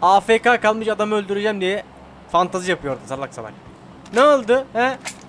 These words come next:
Güzel miydi? He? A F K'yı öldüreceğim diye canından oldun. Evet, senin şöyle bir loot'una bakalım. Devam edeceğim yola. Bana acil bir araba lazım bu arada. Yani gerçekten George Bull'un etrafında bir tane araba yok mu yani?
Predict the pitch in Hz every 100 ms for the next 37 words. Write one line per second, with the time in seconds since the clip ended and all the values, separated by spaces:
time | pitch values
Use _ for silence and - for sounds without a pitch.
0 | - - - - - 165 196 269 240 165
1 | 117 - - - - - 165 220 214 -
2 | 208 220 233 226 220 226 233 220 214 196
3 | 196 196 202 214 208 151 110 - - -
4 | - - - - - - 165 143 143 143
5 | 139 139 139 143 - 196 190 202 185 190
6 | 180 196 196 208 208 214 - _ - _
7 | 147 190 208 185 170 175 170 208 226 -
8 | - - - - 175 196 190 190 196 202
9 | 165 180 170 139 123 120 113 110 _ _
10 | _ _ _ _ _ _ _ _ _ _
11 | 185 208 226 247 240 247 240 208 220 226
12 | 226 240 214 226 220 233 220 240 240 214
13 | 226 233 240 190 131 117